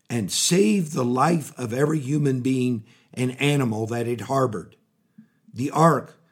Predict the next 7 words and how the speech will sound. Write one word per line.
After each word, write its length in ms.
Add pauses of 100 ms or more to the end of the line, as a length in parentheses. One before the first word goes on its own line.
(300)
was 240
great 600
in 220
design, 720 (360)
craftsmanship, 960 (360)
and 220
size. 680